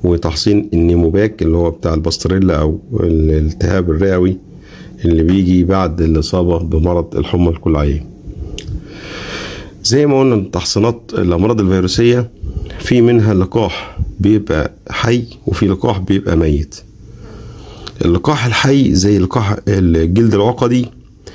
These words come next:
ما ينفعش إن أنا أدي لقاح، لقاحين حيين في وقت واحد.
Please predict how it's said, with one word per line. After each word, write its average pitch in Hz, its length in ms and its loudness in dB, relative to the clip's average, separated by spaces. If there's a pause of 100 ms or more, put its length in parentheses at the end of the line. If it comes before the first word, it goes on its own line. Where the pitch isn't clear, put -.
(280)
ما 101 120 4
ينفعش 113 480 0
إن 107 140 4
أنا 113 300 2
أدي 107 240 0
لقاح، 110 640 -2 (100)
لقاحين 101 520 2
حيين 101 560 2
في 113 160 -2
وقت - 220 -2
واحد. 87 280 -2